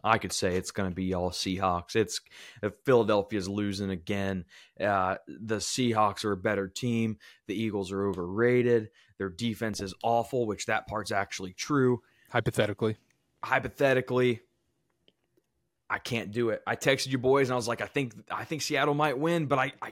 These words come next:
Speaker 1: cannot pull the trigger on it. I can't make the hard statement because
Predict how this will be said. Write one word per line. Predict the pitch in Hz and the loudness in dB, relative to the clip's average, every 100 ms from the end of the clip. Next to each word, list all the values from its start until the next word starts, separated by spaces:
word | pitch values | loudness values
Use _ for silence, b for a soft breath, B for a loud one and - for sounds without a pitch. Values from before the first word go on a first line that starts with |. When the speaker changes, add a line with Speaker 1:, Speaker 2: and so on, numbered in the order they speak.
| - | -14
Speaker 1:
cannot | - 196 190 180 - | -8 -4 0 -2 0
pull | 170 156 | 2 2
the | |
trigger | 147 175 165 147 | 0 -2 -2 0
on | 147 | 0
it. | 135 | 0
I | 139 | -4
can't | - - 190 - | -6 -2 -2 0
make | 170 160 | 0 2
the | 156 | 0
hard | 143 147 147 | 0 0 0
statement | - 147 127 135 - | 0 0 0 -6 -4
because | 147 - 147 123 | -4 0 0 -2